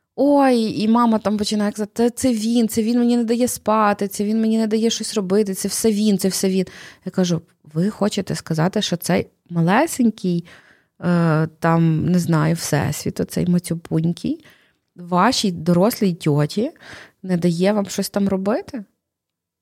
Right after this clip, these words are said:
І класно так, от ви на нього вже зливаєте просто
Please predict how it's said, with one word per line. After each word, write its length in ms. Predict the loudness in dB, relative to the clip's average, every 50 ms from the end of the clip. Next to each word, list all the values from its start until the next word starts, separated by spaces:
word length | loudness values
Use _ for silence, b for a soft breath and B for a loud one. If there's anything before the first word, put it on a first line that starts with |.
| _ _ _ _
І 120 | -6 -6
класно 680 | -4 0 0 2 4 4 4 2 0 0 0 0 0
так, 320 | 2 0 0 0 0 0 -4
от 140 | -4 -2
ви 180 | -2 0 2 2
на 120 | 4 4
нього 400 | 4 2 2 2 2 2 2 0
вже 380 | 0 -2 -2 -2 0 2 2 2
зливаєте 840 | 2 2 2 2 2 2 2 2 2 4 4 4 2 2 0 -2 -4
просто 600 | -4 -2 -2 0 0 -2 -4 -8 -8 -8 -8 -8